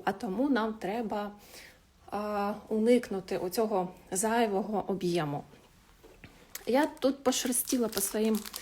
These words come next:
е, запасам і знайшла ось такий аркуш, е, з Хогвартсом. Він дуже красивий. Не знаю, чи буду я його використовувати саме в цьому альбомі.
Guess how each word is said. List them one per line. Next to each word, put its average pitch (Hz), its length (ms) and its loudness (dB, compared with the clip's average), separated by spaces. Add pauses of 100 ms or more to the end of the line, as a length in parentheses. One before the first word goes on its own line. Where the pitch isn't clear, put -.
(720)
е, 170 260 -2
запасам 196 720 0 (1400)
і 262 220 4
знайшла 208 720 0 (680)
ось 240 120 0
такий 220 440 -2
аркуш, 208 720 -2 (920)
е, 175 160 -4
з - 200 -4 (100)
Хогвартсом. 208 680 0 (1600)
Він 262 300 8
дуже 214 280 8
красивий. 202 720 2
Не 311 180 6
знаю, 240 320 4
чи 220 140 2
буду 208 220 -2
я 202 180 -2
його 202 160 0
використовувати 190 880 -2
саме 196 340 -4
в - 60 -10
цьому 185 420 -4
альбомі. 240 600 0